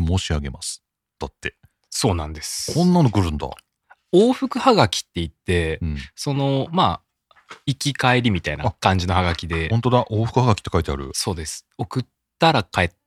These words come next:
Speaker 2: てくるみたいな感じの往復はがき、初めて買ったんですけど、
Speaker 1: うん。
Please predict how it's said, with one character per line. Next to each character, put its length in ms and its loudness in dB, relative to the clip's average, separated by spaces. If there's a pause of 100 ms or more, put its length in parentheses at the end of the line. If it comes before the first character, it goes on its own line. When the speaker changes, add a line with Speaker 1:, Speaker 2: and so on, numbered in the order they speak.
Speaker 2:
て 80 -8
く 120 -4
る 80 -6
み 80 -12
た 100 -16
い 60 -12
な 80 -14
感 280 -6
じ 120 -10
の 100 -8
往 80 -2
復 220 -6
は 60 -2
が 100 -8
き、 60 -6
初 200 4
め 80 2
て 100 -8
買 160 -8
っ 60 -20
た 120 -6
ん 60 -10
で 80 -12
す 100 -6
け 100 -12
ど、 120 -12
Speaker 1:
う 40 -6
ん。 160 -8